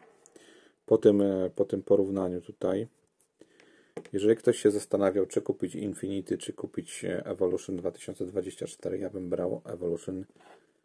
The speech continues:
e, dwa tysiące dwadzieścia cztery, bo on ma tutaj dużo, no to jest co prawda jeszcze jedna, jed-, jeden element, który,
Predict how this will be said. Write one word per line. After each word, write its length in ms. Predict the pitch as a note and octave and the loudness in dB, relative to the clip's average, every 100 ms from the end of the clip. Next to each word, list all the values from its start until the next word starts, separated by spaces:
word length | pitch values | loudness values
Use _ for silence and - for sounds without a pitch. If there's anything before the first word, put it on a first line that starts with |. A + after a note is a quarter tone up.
| _ _ _ _ - | _ _ _ _ -10
e, 440 | F2 E2+ E2+ F2+ | -4 -2 -2 -6
dwa 180 | F2+ F#2+ | -8 -10
tysiące 420 | - - F2 - | -10 -10 -6 -4
dwadzieścia 440 | F#2 F#2 F2+ - - | -4 -4 -4 -6 -10
cztery, 420 | - - F2 - - _ _ _ _ | -8 -10 -10 -12 -20 _ _ _ _
bo 100 | - | -12
on 120 | F#2 | -10
ma 100 | F2+ | -8
tutaj 320 | F2+ G2+ F#2 F2+ | -8 -4 -2 -2
dużo, 480 | G#2 F#2+ F#2+ F2+ - _ _ _ - - - _ | -2 0 2 0 -6 _ _ _ -20 -20 -20 _
no 140 | E3 F2 | -12 -8
to 120 | G#2+ | -8
jest 140 | A2+ | -8
co 60 | - | -10
prawda 280 | - F#2 F#2 | -6 -4 -4
jeszcze 260 | F2+ - | -4 -2
jedna, 280 | E2+ D#2+ - - | -2 -2 -10 -8
jed-, 240 | - F2 | -4 -2
jeden 300 | - F#2 F#2 | -2 -2 -2
element, 380 | F#2 F2+ F2 E2+ | -2 -4 -4 -8
który, 300 | - - E2+ | -6 -4 -4